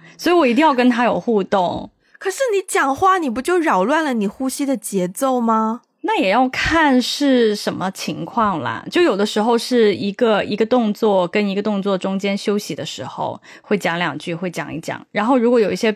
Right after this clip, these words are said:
Speaker 1: 就不是很 intense 的一些动作的时候，可能就偶尔会讲两句这样子。你有的时候他，
Speaker 2: 而且你
Speaker 1: 你有的时候我在呼吸，他也会讲啊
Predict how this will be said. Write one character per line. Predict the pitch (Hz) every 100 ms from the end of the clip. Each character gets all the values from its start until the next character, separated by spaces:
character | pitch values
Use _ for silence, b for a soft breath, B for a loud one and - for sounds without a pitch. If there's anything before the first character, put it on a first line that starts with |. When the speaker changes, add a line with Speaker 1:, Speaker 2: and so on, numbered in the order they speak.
| -
Speaker 1:
就 | 294
不 | 262
是 | 208 -
很 | 285 226 165 - B B B B
intense | 214 220 226 294 247
的 | -
一 | 185
些 | 180
动 | 202 214
作 | 196 180
的 |
时 | 170 170
候， | 185
可 | 175 165
能 | 156
就 | 180
偶 | 165
尔 | 156 151
会 | 175
讲 | 165 151
两 | 156 135
句 | - 135
这 | -
样 | 139 170
子。 | - - _ B B B -
你 |
有 | 349
的 | 254
时 | 269
候 |
他， | 254 381
Speaker 2:
而 | 233
且 |
你 | 226
Speaker 1:
你 | 339
有 |
的 | 226
时 | 285
候 |
我 | 320 208
在 | 180 247
呼 | 247
吸， | 233 226
他 | -
也 | 220
会 | 180 202
讲 | 170
啊 | - - -